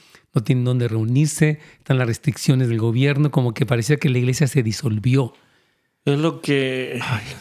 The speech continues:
Speaker 2: quiero dedicar todo el día
Speaker 1: De mañana.
Speaker 2: mañana.
Speaker 1: ¿Prefieres mejor?
Speaker 2: Eh, sí,
Speaker 1: Nos espera
Speaker 2: porque,
Speaker 1: tantito. Ajá.
Speaker 2: eh,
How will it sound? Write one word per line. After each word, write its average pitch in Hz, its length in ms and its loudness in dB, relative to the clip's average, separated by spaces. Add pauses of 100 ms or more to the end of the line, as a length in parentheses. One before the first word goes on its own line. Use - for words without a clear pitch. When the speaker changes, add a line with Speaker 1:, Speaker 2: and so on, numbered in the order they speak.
Speaker 2:
quiero 147 260 0
dedicar 127 380 0
todo 131 180 -2
el 117 80 -2
día 120 300 -2
Speaker 1:
De - 160 4
mañana. 123 340 4
Speaker 2:
mañana. 113 300 0
Speaker 1:
¿Prefieres 135 420 2
mejor? 123 260 2
Speaker 2:
Eh, 113 220 -2
sí, 107 400 -4 (220)
Speaker 1:
Nos 120 120 4
espera 113 300 2
Speaker 2:
porque, 110 140 -4
Speaker 1:
tantito. 117 340 -4
Ajá. 113 160 -2
Speaker 2:
eh, 117 760 -4